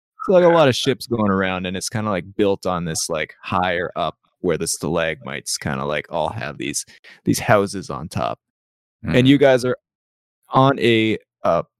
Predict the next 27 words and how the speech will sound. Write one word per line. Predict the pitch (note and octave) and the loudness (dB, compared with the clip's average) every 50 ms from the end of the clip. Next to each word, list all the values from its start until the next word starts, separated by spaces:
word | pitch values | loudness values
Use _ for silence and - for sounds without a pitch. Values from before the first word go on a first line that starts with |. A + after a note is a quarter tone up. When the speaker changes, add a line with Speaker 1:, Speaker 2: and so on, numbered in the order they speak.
| _ | _
Speaker 1:
like, | - - F2+ - | -2 -2 -2 -2
a | D#2+ E2 | -4 -8
cliff | - - - - C3+ C3+ B2+ A2+ - - _ - | -8 -10 -6 -2 2 2 2 2 0 -2 _ -6
beside | G2+ - - - - B2+ B2+ C3 C3+ - | -4 -2 -2 0 4 4 4 4 4 2
that. | - G2+ G2 F2+ - - | 2 0 0 0 -2 -6
You're | - A2+ - - | -8 -8 -4 -2
overlooking | - A#2+ A2 A2 G2+ G2 G#2 G2 - - E2+ F2 F2 F2 G#2+ - _ _ _ _ _ _ _ _ _ | 0 0 2 2 0 0 0 -2 -4 -4 -6 -4 -4 -4 -6 -10 _ _ _ _ _ _ _ _ _
the, | - - F#2 F2+ F2 F2+ F2+ | -4 0 2 2 2 2 2
uh, | F2+ F2+ F2 E2+ | 2 2 0 0
the | F2 F2+ D#2+ | -2 -4 -6
train | - - - A#2+ A#2 A2+ A2 G#2+ | -6 -4 -2 0 0 0 0 -2
tracks | - - A2 G#2+ G#2 G2+ G2 - - - | -2 -2 -2 0 0 0 -2 -4 -8 -10
below, | - - F2+ F2+ F#2 F#2+ G2+ G#2+ G#2+ A2 A2 A2 A2 G#2 | -8 -4 -4 -2 -2 0 0 0 0 0 0 0 0 0
and | F#2 F2+ | 0 0
there's | E2+ E2 D#2+ E2 | 0 -2 -4 -6
a | - | -8
train | - - - A2+ A2 G#2+ A2 G#2+ A2 A2+ A2+ A2+ A2 G#2 - _ - | -8 -6 -2 0 0 0 0 -2 -2 -4 -4 -4 -4 -6 -8 _ -4
over | - G#2 G#2 G#2+ | -2 0 0 2
there. | G#2+ G#2+ A2 G#2 - - | 2 2 2 0 0 0
Oh, | A2 G#2 G2 | -2 -2 0
well, | A2 G#2+ G2 - _ - - _ _ _ _ _ _ - | 0 0 -2 -4 _ -18 -20 _ _ _ _ _ _ -4
the | - - | -4 -2
train | - - B2 B2 A#2+ A#2 | 0 0 2 2 2 2
hasn't | A2+ G#2 G2+ G2 F#2 - | 2 0 -2 -4 -6 -6
come | - G#2 G2 G#2 | -4 -2 -2 0
in | G2+ G2+ F#2 | -2 -2 -2
yet, | E2+ F#2 G2 G#2 F#2+ E2+ - | -2 0 2 2 2 0 -2